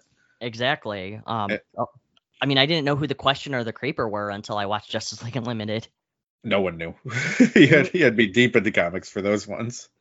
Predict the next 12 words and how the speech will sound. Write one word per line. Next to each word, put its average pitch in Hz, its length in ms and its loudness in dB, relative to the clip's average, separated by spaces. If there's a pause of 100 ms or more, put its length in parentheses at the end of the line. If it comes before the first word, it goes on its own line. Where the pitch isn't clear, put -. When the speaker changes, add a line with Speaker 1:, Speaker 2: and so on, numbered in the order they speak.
(200)
Speaker 1:
You 110 120 -10
sure 185 240 0
do. 135 560 0
But, 120 300 -2
yeah, 214 200 6
so - 140 -2
now 151 220 4
I've 151 160 0
been, 147 340 -2 (340)
now 135 280 0
comics 135 400 -4
have 127 200 -4